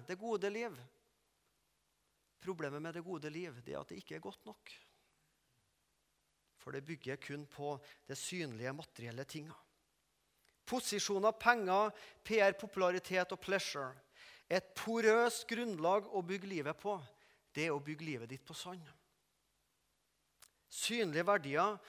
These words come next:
som kun har begrenset verdi her i tida, og som er i alle fall helt verdiløs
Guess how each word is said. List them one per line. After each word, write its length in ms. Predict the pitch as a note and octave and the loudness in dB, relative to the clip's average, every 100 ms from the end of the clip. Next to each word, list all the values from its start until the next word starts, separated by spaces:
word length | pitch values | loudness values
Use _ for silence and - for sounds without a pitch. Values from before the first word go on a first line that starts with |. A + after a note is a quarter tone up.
| - | -20
som 260 | - F#3+ G3 | -6 -2 -2
kun 300 | - G#3 A#3 G#3+ | -2 -4 -4 0
har 260 | F#3+ G3 F#3+ | 4 4 4
begrenset 600 | G3+ G#3 F3 C#3+ F3+ F#3 | 2 4 2 0 0 4
verdi 320 | G3 F3 G#3+ G#3 - | 4 4 0 0 2
her 240 | F3+ G3 | 4 4
i 60 | G#3 | 0
tida, 360 | - D#3+ F#3 A3+ - - - - - | -2 4 4 4 -2 -20 -20 -20 -12
og 160 | - D#3+ | -6 -4
som 120 | F3 | 0
er 80 | F3 | 2
i 80 | F#3+ | 2
alle 120 | D#3 | 2
fall 180 | - F#3 D#3+ | 0 -2 -2
helt 280 | E3+ G3 F#3+ | 2 2 4
verdiløs 600 | G3 F3+ C3 B2+ D#3+ - | 2 2 0 -4 -4 -6